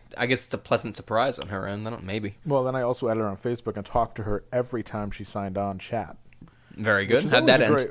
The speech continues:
Speaker 2: great, no, really, uh, she deleted me. Which
Speaker 1: Nah,
Speaker 2: is,
Speaker 1: there you go.
Speaker 2: which is, like, a shitty move, 'cause all I'm trying to do is make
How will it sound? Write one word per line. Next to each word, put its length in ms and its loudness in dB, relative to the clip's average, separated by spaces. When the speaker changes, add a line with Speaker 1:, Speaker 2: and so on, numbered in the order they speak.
Speaker 2:
great, 20 -2
no, 200 2
really, 320 0
uh, 220 0
she 140 -10
deleted 380 -4
me. 80 -14
Which 220 -10
Speaker 1:
Nah, 160 4
Speaker 2:
is, 60 2
Speaker 1:
there 120 6
you 80 4
go. 140 0
Speaker 2:
which 200 -6
is, 140 -6
like, 120 -2
a 100 -2
shitty 520 -2
move, 360 -2
'cause 140 -8
all 120 -4
I'm 80 -6
trying 220 -4
to 60 -6
do 240 -2
is 120 -4
make 320 -8